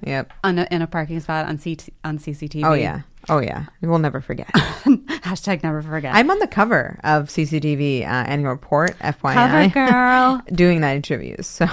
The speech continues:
Speaker 2: Oh, my gosh.
Speaker 1: <laughs> no big deal. No big deal.
Speaker 2: That's so
Speaker 1: Uh,
Speaker 2: funny.
Speaker 1: the final event is Patty's five K.
Speaker 2: The Patty's five K is this Sunday at ten A M.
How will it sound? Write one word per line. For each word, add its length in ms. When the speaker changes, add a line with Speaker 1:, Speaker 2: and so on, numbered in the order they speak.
Speaker 2:
Oh, 160
my 260
gosh. 340
Speaker 1:
<laughs> 20
no 100
big 160
deal. 160
No 160
big 120
deal. 200
Speaker 2:
That's 180
so 80
Speaker 1:
Uh, 140
Speaker 2:
funny. 220
Speaker 1:
the 80
final 400
event 400
is 420
Patty's 600
five 340
K. 400
Speaker 2:
The 100
Patty's 380
five 200
K 340
is 180
this 260
Sunday 760
at 160
ten 220
A 180
M. 260